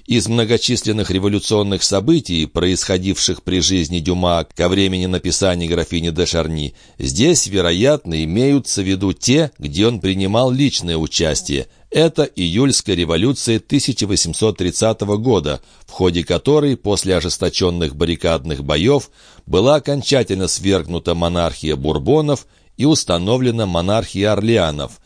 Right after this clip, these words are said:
республиканское восстание пятого-шестого июня тысяча восемьсот тридцать второго года,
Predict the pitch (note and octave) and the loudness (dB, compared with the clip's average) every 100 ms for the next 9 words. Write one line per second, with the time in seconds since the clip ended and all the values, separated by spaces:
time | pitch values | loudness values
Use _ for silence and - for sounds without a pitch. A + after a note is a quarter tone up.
0 | - - - D2+ F2+ - G2 G2 A#2 A2+ | -20 -20 -8 -2 -2 -2 0 0 2 0
1 | F#2+ G2 F#2 G2 - G#2+ F#2+ F2+ E2+ - | 0 -2 0 0 0 0 0 0 -2 0
2 | F#2+ F2+ F2+ F2 F2+ - G2+ F2+ F2 F2 | 0 0 -2 -2 -2 -2 0 2 2 0
3 | F2 E2+ D#2+ G2+ - E2 F2 E2+ - E2+ | 0 -2 -2 -2 -2 -2 -2 -2 -2 -2
4 | F#2 - E2+ - E2+ - E2 E2 D#2+ D#2+ | -2 -2 -4 -4 -6 -2 0 0 0 0
5 | E3+ C3+ D#2 | 2 2 -2